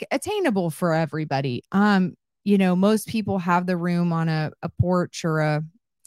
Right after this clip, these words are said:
um, you know, outside their door or whatever for a bucket. So maybe a tomato that could be, you know,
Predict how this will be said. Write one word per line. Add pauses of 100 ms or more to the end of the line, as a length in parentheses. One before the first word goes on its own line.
(300)
um, (420)
you
know,
outside
their
door
or
whatever
for
a
bucket. (460)
So (320)
maybe
a
tomato
that
could
be,
you
know,